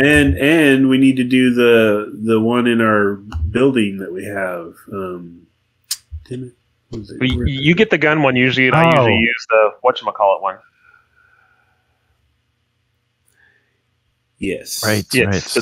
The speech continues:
Speaker 2: the
Speaker 1: So
Speaker 2: workshop lets you do one of the players gain an extra advantage before mystery,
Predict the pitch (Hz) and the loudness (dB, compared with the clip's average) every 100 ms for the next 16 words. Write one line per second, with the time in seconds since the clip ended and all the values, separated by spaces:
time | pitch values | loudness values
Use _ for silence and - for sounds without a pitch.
0 | - 135 160 156 147 143 127 131 131 120 | -2 0 2 2 0 0 -2 0 0 2
1 | 131 135 127 123 117 135 123 117 - - | 0 2 0 -2 0 2 2 0 -4 -18
2 | _ _ 117 117 104 - 139 - 131 117 | _ _ 0 0 0 -2 -4 0 -2 0
3 | 117 117 113 110 107 123 113 104 117 - | 0 0 -2 -6 -2 2 2 0 -4 -2
4 | 110 107 104 | -2 -2 -4